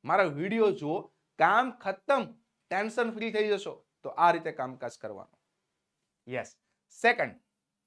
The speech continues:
what does નાની's belonging means? હવે અહીંયા ખાસ જોજો, સવાલમાં છે does અને અહીંયા છે mean, વી વન. તો આ સાદા વર્તમાનકાળની પ્રશ્નાર્થની પેટર્ન છે.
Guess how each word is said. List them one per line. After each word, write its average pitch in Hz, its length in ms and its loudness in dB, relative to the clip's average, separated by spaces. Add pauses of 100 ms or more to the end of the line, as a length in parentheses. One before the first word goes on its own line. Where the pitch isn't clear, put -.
(280)
what 262 240 8
does 233 180 4
નાની's 196 500 -2
belonging 180 600 -2
means? 147 160 -6 (200)
હવે 165 80 0
અહીંયા 185 180 0
ખાસ 147 340 -2
જોજો, 123 420 -6 (200)
સવાલમાં 196 600 2
છે 165 260 -6
does 147 220 0 (1160)
અને 151 140 -4
અહીંયા 175 560 0
છે 151 240 -6
mean, 139 360 -6
વી 123 240 -6
વન. 120 200 -6
તો - 220 -10
આ 131 40 -4
સાદા 160 380 2
વર્તમાનકાળની 175 720 -4
પ્રશ્નાર્થની 156 560 -8
પેટર્ન 127 340 -8
છે. 117 200 -18